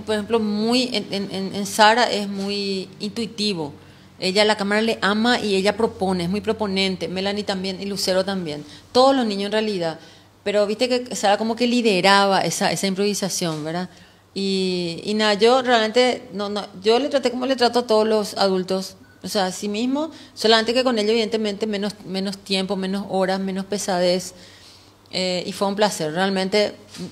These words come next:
no, no es mucho lo que yo hice, porque el talento ya estaba ahí, di un poquitito de forma al, al, al, a la cosa ahí, también con Huello, que fue el otro director, y con Juanca,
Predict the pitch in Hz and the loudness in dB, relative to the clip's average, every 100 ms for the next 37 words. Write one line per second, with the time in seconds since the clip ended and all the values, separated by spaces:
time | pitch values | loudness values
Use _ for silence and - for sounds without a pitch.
0 | - 151 185 202 196 196 208 208 233 233 | -16 -14 -8 -6 -4 -4 -4 -2 0 2
1 | 226 220 156 - - 180 190 196 180 185 | 2 2 -2 -6 -4 -2 2 2 2 0
2 | 202 226 208 202 202 190 294 330 - - | 0 4 6 8 6 4 -2 -6 -18 -20
3 | _ - 175 202 202 214 202 202 220 220 | _ -16 -8 -6 -6 -10 -10 -2 -2 0
4 | 208 208 220 214 208 208 202 196 190 180 | 0 0 0 0 2 2 0 0 -2 -4
5 | - 196 190 185 185 - - - - - | -2 -2 -2 -4 -8 -12 -20 -20 -20 -10
6 | - 208 202 202 202 220 202 226 233 196 | 2 2 2 -2 2 2 2 0 -2 -2
7 | 196 202 196 185 196 208 233 220 190 180 | -4 -4 -2 0 2 2 0 -2 -4 -2
8 | 208 196 196 185 208 233 - - - - | -2 -2 -2 -2 -2 -6 -14 -20 -20 -12
9 | - - 190 190 202 185 196 214 240 | -10 -8 -8 0 2 2 2 -2 -2